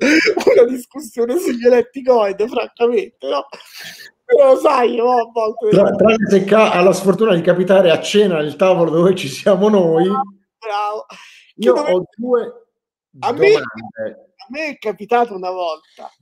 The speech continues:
Speaker 1: io de-, che non capiterà mai più. Ma io mi ricordo, eravamo al Castello di Salle, mi pare,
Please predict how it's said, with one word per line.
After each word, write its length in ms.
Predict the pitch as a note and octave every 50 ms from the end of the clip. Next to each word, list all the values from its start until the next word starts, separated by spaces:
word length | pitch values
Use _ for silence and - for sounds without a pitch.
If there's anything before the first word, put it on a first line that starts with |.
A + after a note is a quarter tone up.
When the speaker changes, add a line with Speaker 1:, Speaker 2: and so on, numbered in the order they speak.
| _ _
Speaker 1:
io 140 | - G#3+ G3+
de-, 120 | F#3+ G3 F#3+ - F#3 F3+ F#3 - F3+
che 140 | - A#3
non 160 | G3+ G#3 G#3 -
capiterà 440 | - G3 G3 G#3+ G3 A3 A3 A3+
mai 380 | G#3+ G#3 G#3 G#3+ A3 A3+ A#3 G#3+
più. 280 | _ - A3+ F3+ E3+ E3+ _ _ _ _ _ - _ _ - - _ _ _ _ _ _ _ -
Ma 160 | B3 C#4 C4+ D4
io 160 | D4+ F4+ E4
mi 100 | D4 C4+
ricordo, 560 | B3 A#3+ A3 A3+ A3 F#3+ F3 E3 D#3+ - F3
eravamo 440 | F#3+ F#3+ G3 G#3 A#3 B3 B3 A#3+ A#3+
al 140 | A#3 A3+ A#3
Castello 540 | - A#3+ A3+ - - - C#4 D#4 D#4+ D4+ G#3
di 100 | C#4 -
Salle, 540 | - - G#3 G3 F3 E3 E3 D#3+ D#3+ D#3+ D#3+
mi 80 | F3 F3+
pare, 760 | - G3 F#3+ F3+ E3 D3+ D#3+ D#3+ F3 G3 - - F#3+ -